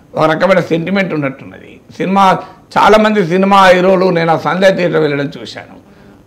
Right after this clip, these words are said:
ఆర్టీసీ క్రాస్ రోడ్స్ ఆడ ప్లేసే తక్కువ. మీరు ఏ-,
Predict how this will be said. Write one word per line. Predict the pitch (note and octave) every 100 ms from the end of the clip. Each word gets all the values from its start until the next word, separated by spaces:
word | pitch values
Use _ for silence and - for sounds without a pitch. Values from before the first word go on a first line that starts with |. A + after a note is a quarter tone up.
| -
ఆర్టీసీ | G#3 - A#3+ F#3+ A3
క్రాస్ | G#3+ F#3 F#3 F3 F#3+
రోడ్స్ | F#3+ E3+
ఆడ | - F#3+
ప్లేసే | E3+ E3+ D3 D#3+ E3+ - A3 C#3+
తక్కువ. | C#3+ - A2+ - -
మీరు | E3
ఏ-, | E3 F3